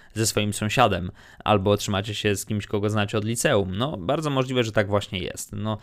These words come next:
natomiast muszę przyznać, że faktycznie, e, Bill Gates wysyłający snapy do Warrena Buffetta to bardzo ciekawy temat. E, bardzo ekskluzywna grupa dżentelmenów i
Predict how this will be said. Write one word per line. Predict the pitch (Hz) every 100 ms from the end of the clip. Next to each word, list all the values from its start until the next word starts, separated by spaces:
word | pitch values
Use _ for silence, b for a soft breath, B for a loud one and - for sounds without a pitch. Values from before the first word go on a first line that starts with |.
| B B -
natomiast | 123 131 151 151 - 90
muszę | 135 165 208
przyznać, | 175 165
że | 143
faktycznie, | 143 139 147 - 107
e, | 107 90 104 107 107
Bill | 107 82 104 123 135
Gates | 131 110
wysyłający | 104 - 113 113 113 113 -
snapy | 110 123 123 123
do | 110
Warrena | 107 117 113
Buffetta | 107 110 127 110 104 B B -
to | 113
bardzo | 117 110
ciekawy | 107 120 117 117
temat. | 110 98 - -
E, | - 101 107 104 104 101 104 107 110 -
bardzo | 107 110 120 117 113 110 -
ekskluzywna | 117 - 120 120 127 104 104
grupa | 101 - 107 107 107 - B B B B -
dżentelmenów | 113 120 117 104 101 107 -
i | 98 107 104